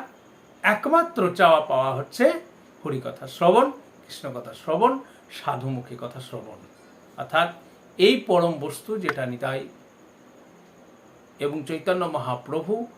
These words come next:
মিলিতভাবে আমাদেরকে দিয়ে গেছেন কলিজীব উদ্ধার করার জন্য, সেই হরিনাম সংকীর্তন, এটিই হচ্ছে আত্মার চাহিদা। হরে কৃষ্ণ।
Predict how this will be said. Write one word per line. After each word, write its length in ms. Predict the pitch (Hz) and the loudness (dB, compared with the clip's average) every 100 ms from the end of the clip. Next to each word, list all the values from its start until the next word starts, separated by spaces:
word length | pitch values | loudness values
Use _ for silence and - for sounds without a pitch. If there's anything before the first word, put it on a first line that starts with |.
| - 139 | -16 -8
মিলিতভাবে 680 | 151 156 180 - 139 160 165 | -6 -2 -4 -2 -2 0 0
আমাদেরকে 600 | 131 127 127 - 123 117 120 | -2 -4 -8 -8 -10 -8 -8
দিয়ে 180 | 135 147 | -6 -6
গেছেন 360 | 170 - 175 | -6 -8 -8
কলিজীব 440 | 131 123 120 123 135 | -6 -8 -8 -10 -12
উদ্ধার 460 | 127 - 139 139 | -18 -4 -2 -2
করার 300 | 131 135 139 | -2 -2 0
জন্য, 400 | - 208 254 302 - - - - | -2 2 2 2 -2 -18 -20 -20
সেই 240 | - 147 131 | -10 -8 -8
হরিনাম 440 | 151 185 247 262 | 0 4 6 4
সংকীর্তন, 720 | - 208 - 160 - - 123 113 - - - | -2 -8 -8 -12 -10 -8 -8 -8 -18 -20 -4
এটিই 380 | 165 180 285 233 | -2 0 0 0
হচ্ছে 380 | 196 - 135 123 - - - | -2 -6 -6 -8 -12 -12 -2
আত্মার 540 | 139 135 127 123 120 - - - - | 0 0 -6 -6 -6 -10 -18 -20 -12
চাহিদা। 480 | 127 - 123 113 95 - - - - - - - - - - - - - - - - | -10 -10 -12 -14 -16 -18 -20 -20 -20 -20 -20 -20 -20 -20 -20 -20 -20 -20 -20 -20 -14
হরে 120 | 131 | -10
কৃষ্ণ। 420 | 120 127 - 180 | -10 -12 -8 -6